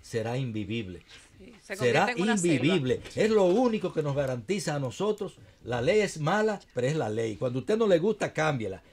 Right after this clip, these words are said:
Speaker 1: Pero cuando la ley está, para mí fue
Speaker 2: Tiene
Speaker 1: un
Speaker 2: que
Speaker 1: error
Speaker 2: cumplir.
Speaker 1: craso de ese grupo que tiene tanto prestigio como Buffet, eh, eh, violentar un
Speaker 2: Tal vez fue un mal
Speaker 1: procedimiento de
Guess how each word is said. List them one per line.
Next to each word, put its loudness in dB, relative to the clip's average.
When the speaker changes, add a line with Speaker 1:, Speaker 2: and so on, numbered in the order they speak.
Speaker 1:
Pero 2
cuando 0
la 2
ley 4
está, -4
para 2
mí -2
fue -2
Speaker 2:
Tiene 2
Speaker 1:
un -2
Speaker 2:
que 2
Speaker 1:
error 0
Speaker 2:
cumplir. -2
Speaker 1:
craso 0
de 6
ese -2
grupo -2
que -4
tiene -4
tanto -2
prestigio -8
como -12
Buffet, -6
eh, -6
eh, -10
violentar -2
un -4
Speaker 2:
Tal -4
vez 0
fue -2
un 0
mal 0
Speaker 1:
procedimiento -6
de -8